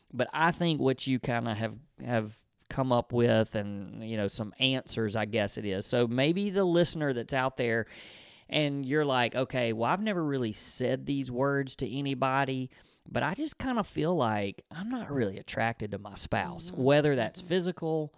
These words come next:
Speaker 2: Yeah.
Speaker 1: or emotional.
Speaker 2: Yeah. Well, and I'll just be honest, when I did, you know, I've loosely said research, I just tried to read, read through some things about, um,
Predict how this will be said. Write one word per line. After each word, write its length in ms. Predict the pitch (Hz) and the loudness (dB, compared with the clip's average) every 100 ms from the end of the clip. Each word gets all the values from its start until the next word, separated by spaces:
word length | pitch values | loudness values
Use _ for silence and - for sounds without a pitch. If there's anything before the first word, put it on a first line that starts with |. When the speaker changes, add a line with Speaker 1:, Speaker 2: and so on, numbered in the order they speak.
| _ 180 | _ -2
Speaker 2:
Yeah. 140 | 165 | 4
Speaker 1:
or 320 | 160 151 139 - | 8 8 6 0
emotional. 640 | 135 127 117 104 - 104 113 | -2 2 2 2 -4 -4 -4
Speaker 2:
Yeah. 140 | 143 - - - - | -4 -8 -18 -18 2
Well, 280 | 302 277 269 | 6 6 2
and 120 | 262 | 0
I'll 160 | 269 330 | 0 -2
just 260 | 320 269 | -6 -6
be 160 | - 185 | -4 -2
honest, 500 | 175 190 175 170 - | -2 -2 -2 -6 -12
when 240 | 190 202 | -10 -6
I 200 | 202 233 | -4 -4
did, 420 | 247 226 202 185 - | -4 -4 -2 -4 -8
you 140 | 190 | -8
know, 240 | 175 170 170 - - | -6 -6 -8 -14 -8
I've 200 | 175 175 | -6 0
loosely 380 | 180 175 165 | 0 0 -6
said 280 | 160 160 151 | -4 -6 -2
research, 580 | 160 151 - 139 135 - | -4 -2 -4 -4 -4 -4
I 80 | 190 | -2
just 240 | 233 233 | -2 -6
tried 240 | - 180 180 | 2 2 2
to 100 | 170 | 0
read, 300 | 170 165 165 - - _ _ 185 | 0 -2 -6 -14 -20 _ _ -4
read 380 | 202 226 202 - | 2 2 0 2
through 240 | 190 196 | 4 4
some 240 | - 180 | 0 -6
things 440 | 175 170 165 165 - - - - _ | -2 -2 -2 -6 -12 -20 -20 -20 _
about, 640 | 190 180 175 170 165 - - - | 0 2 2 2 0 -4 -10 -4
um, 600 | 170 160 156 160 185 | -2 -2 -6 -10 -14